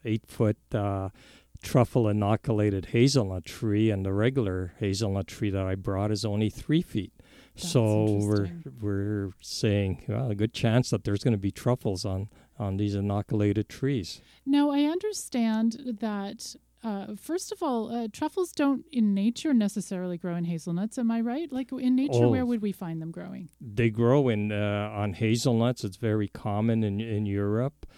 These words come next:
Speaker 1: Uh, they grow on oak trees, uh, sometimes pine.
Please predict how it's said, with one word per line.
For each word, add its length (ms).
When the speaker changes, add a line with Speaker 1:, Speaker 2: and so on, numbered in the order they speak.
Speaker 1:
Uh, 540
they 140
grow 360
on 300
oak 320
trees, 640
uh, 320
sometimes 580
pine. 600